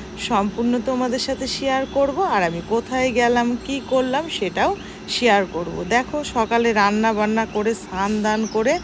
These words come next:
একদম জামা পরে রেডি হয়ে তোমাদের কাছে চলে এসেছি। আর এখন আমি কোথায় বেরোচ্ছি সেটাই দেখাচ্ছি, কারণ হলো আজকে রান্না বান্না যা করেছি সেগুলো তোমাদের সাথে শেয়ার করা হয়নি, টাইম পাইনি গো। একদম তাড়াতাড়ি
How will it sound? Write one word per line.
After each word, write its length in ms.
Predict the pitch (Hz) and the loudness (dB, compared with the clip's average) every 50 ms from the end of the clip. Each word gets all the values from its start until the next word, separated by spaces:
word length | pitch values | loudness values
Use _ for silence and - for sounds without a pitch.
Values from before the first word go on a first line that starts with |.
| - - - - - - - 160 180 196 | -6 -10 -12 -12 -10 -6 -2 0 0 0
একদম 260 | 202 190 180 226 226 214 165 - | 0 -2 0 0 0 0 0 0
জামা 340 | 190 180 185 190 196 208 214 208 214 - | 0 2 2 2 2 0 0 -2 -4 -4
পরে 260 | 185 190 202 214 247 247 220 185 185 | -2 0 2 4 4 4 4 4 4
রেডি 280 | 190 202 185 214 233 220 196 | 2 2 2 0 -2 0 0
হয়ে 180 | 208 208 220 262 269 - | 2 4 4 4 2 0
তোমাদের 340 | 220 196 185 175 170 190 185 175 | -2 -2 -2 -2 -2 -4 -4 -4
কাছে 200 | 185 185 180 - 277 233 - | -4 -6 -4 -4 -6 -4 -2
চলে 200 | 214 185 170 165 156 151 | -2 -2 0 0 -2 -2
এসেছি। 320 | - - 160 - - - 160 151 - - - - - - - - 160 165 175 | -4 -6 -8 -8 -8 -10 -10 -10 -12 -12 -12 -12 -14 -14 -12 -6 -2 0 2
আর 80 | 180 180 175 175 | 2 2 0 0
এখন 180 | - - 226 226 226 | -2 -2 -2 -2 0
আমি 120 | 233 240 226 - - | 0 -2 -2 -2 -4
কোথায় 360 | 196 208 - - 240 247 247 233 196 196 | -4 -4 -4 -4 -2 -2 -2 -2 0 0
বেরোচ্ছি 460 | 220 208 214 226 226 - - - 285 - - | 0 2 2 0 0 -2 -6 -6 -6 -4 -2
সেটাই 280 | - 196 175 202 202 202 180 | -2 -2 0 0 0 2 0
দেখাচ্ছি, 480 | 175 165 - 180 175 180 - - - 302 359 339 - 214 | -2 -2 -2 -4 -4 -4 -6 -6 -4 -4 -4 -4 -4 0
কারণ 260 | 180 180 185 196 208 214 233 | 2 2 2 2 2 2 2
হলো 220 | 233 226 208 214 262 330 - - - - - - - - - 160 180 | 2 2 2 2 0 0 -4 -8 -12 -12 -12 -12 -12 -6 -2 -2 -2
আজকে 220 | 180 - - 240 226 202 | -2 -2 -2 0 2 4
রান্না 260 | 185 180 175 180 196 208 | 2 2 2 0 0 0
বান্না 220 | 226 240 240 247 254 233 233 | 0 2 2 0 0 0 0
যা 80 | 240 240 233 | 0 0 0
করেছি 280 | 240 226 233 226 - 226 220 - | 0 0 0 0 -2 -4 -6 -4
সেগুলো 300 | - 202 185 185 202 214 220 - | -2 -2 -2 0 0 -2 -2 -2
তোমাদের 320 | 185 175 165 151 165 180 - - | -4 -4 -4 -4 -4 -4 -6 -6
সাথে 180 | 202 185 220 247 - - | -4 -4 -4 -4 -2 0
শেয়ার 240 | - 240 196 165 160 151 165 | 2 2 2 2 2 0 -2
করা 160 | 156 156 160 165 165 | -2 -2 -2 -2 -4
হয়নি, 260 | 160 160 160 160 160 156 202 | -4 -4 -6 -8 -6 -2 0
টাইম 200 | 208 208 226 240 240 214 247 | 0 2 2 2 0 0 0
পাইনি 340 | 208 190 185 180 175 180 170 165 | 0 0 0 0 -2 -4 -4 -2
গো। 80 | 180 196 190 180 | 0 0 0 0
একদম 280 | 165 165 160 170 214 240 294 - - - - - - - - - - - | -2 -4 -6 -4 -2 -2 -4 -4 -10 -14 -14 -14 -14 -14 -14 -12 0 4
তাড়াতাড়ি 480 | 226 208 208 220 220 214 233 226 226 240 | 6 6 8 6 6 4 2 0 0 0